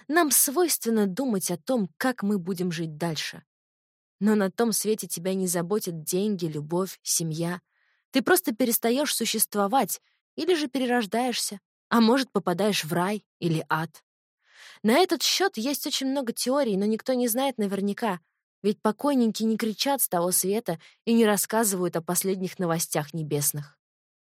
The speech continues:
Томас был эгоистом. Он не знал, как теперь жить, как вернуться в тот дом, где всё напоминает о бабушке. Гостиная насквозь пропитана её парфюмом и эфирным маслом, которым она мазала руки.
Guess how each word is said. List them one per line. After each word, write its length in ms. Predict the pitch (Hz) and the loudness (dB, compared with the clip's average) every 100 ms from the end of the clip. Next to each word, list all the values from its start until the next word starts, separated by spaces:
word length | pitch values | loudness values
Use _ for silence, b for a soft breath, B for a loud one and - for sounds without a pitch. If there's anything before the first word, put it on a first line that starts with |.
| _ _ _ _ _ _ | _ _ _ _ _ _
Томас 480 | - 359 381 349 247 | 4 6 6 4 2
был 280 | 185 220 - | 2 2 2
эгоистом. 800 | 185 170 170 143 139 - - 165 _ _ _ b b | -4 -2 -2 0 -2 -4 -10 -18 _ _ _ b b
Он 220 | 233 247 | 2 4
не 120 | 240 | 4
знал, 320 | 226 247 262 | 4 2 0
как 180 | 220 160 | -2 -6
теперь 320 | - 165 156 | -8 -4 -4
жить, 400 | 156 180 - - _ _ _ | -4 -4 -6 -10 _ _ _
как 260 | - 269 - | 2 2 2
вернуться 640 | 185 202 208 247 - - | 0 2 2 2 0 -2
в 100 | - | -4
тот 300 | - 196 160 | -2 -4 -2
дом, 300 | 165 277 196 | -2 0 0
где 180 | 170 180 | 0 -2
всё 300 | 170 - 262 | -2 0 0
напоминает 640 | 220 175 175 175 202 175 165 | 0 -2 -2 0 -2 -2 -2
о 40 | |
бабушке. 600 | 170 180 160 - - - _ _ _ _ _ _ _ - | 0 0 -2 -6 -8 -18 _ _ _ _ _ _ _ -4
Гостиная 600 | 185 190 - 269 254 208 | 2 2 2 2 2 4
насквозь 520 | 190 185 - 214 226 - | 4 2 0 0 0 0
пропитана 540 | 175 156 220 180 170 | -4 -4 -4 -4 -2
её 200 | 160 180 | -2 -2
парфюмом 580 | 170 175 - 233 208 180 | -2 -4 -2 -2 -2 -2
и 200 | 170 180 | -4 -6
эфирным 400 | - 202 180 175 | -2 -4 -2 -2
маслом, 560 | 185 208 226 165 156 | 0 0 0 -2 -4
которым 420 | 165 160 190 175 160 | -6 -4 -2 -2 -2
она 220 | 165 170 | -2 -2
мазала 500 | 165 160 156 156 160 | 0 -2 -2 -4 -4
руки. 400 | 175 160 - | -6 -10 -16